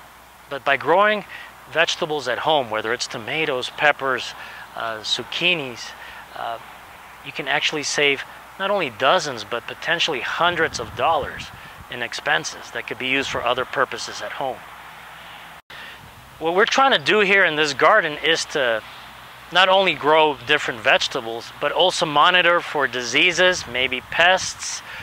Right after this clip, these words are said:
uh, other constraints in crop production such as sun scalding, fruit cracking, and other abnormalities, other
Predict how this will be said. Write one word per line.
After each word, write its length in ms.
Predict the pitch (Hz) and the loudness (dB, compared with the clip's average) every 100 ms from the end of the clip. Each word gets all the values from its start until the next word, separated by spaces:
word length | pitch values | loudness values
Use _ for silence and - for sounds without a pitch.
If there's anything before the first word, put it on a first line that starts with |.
| - - | -14 -8
uh, 320 | 120 117 107 - - - 135 | -2 -2 -2 -6 -18 -6 2
other 240 | 156 175 | 4 4
constraints 600 | - 156 139 165 165 151 | 2 0 0 2 2 2
in 180 | 151 139 | -2 -4
crop 340 | - - 156 - | -6 2 2 4
production 440 | 156 165 - 170 | 4 4 4 -2
such 320 | 151 151 143 | 2 2 2
as 140 | 139 120 | 0 -2
sun 320 | - 151 170 | 2 2 2
scalding, 680 | - - 165 170 165 180 175 - - | -2 2 2 4 2 0 0 -8 -14
fruit 380 | - 143 165 - | -6 -2 -2 -4
cracking, 600 | - 160 175 - 190 185 - - - - | 2 4 4 4 -2 -2 -10 -14 -12 -8
and 160 | 139 | -4
other 540 | 147 160 175 175 151 139 | 2 4 6 6 6 4
abnormalities, 920 | 151 156 143 131 175 196 165 139 131 | 4 4 4 4 4 6 4 2 2
other 440 | 135 165 180 165 | 4 4 6 4